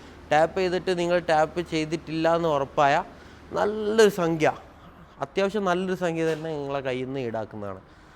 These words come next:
അപ്പം അങ്ങനത്തെ ഒരു മണ്ടത്തരങ്ങൾക്ക് ആരും നി-, ചെയ്യാൻ നിൽക്കുക. നിങ്ങളെ കയ്യിൽ നോൾ കാർഡ് ഇല്ല എന്നുണ്ടെങ്കിൽ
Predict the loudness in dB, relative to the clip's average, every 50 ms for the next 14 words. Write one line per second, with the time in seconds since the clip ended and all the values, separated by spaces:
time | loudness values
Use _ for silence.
0 | -20 -14 -12 -8 -2 0 0 0 0 0 -2 -2 -2 -2 -2 -2 -4 -6 -12 -12
1 | -4 -2 0 0 2 0 -2 -2 -2 -2 -2 -2 -2 -2 0 0 0 0 0 -2
2 | -6 -8 -8 -6 -4 -2 -2 -2 -2 -4 -8 -10 -14 -20 -20 -20 -20 -20 -20 -20
3 | -20 -20 -20 -20 -20 -20 -20 -20 -20 -20 -20 -18 -10 -6 -4 -2 0 2 2 4
4 | 4 4 2 2 2 2 2 2 0 0 -2 -2 -2 0 0 0 0 0 0 0
5 | 0 2 0 -2 -2 -2 -2 0 -2 -2 -4 -6 -6 -6 -6 -6 -6 -6 -6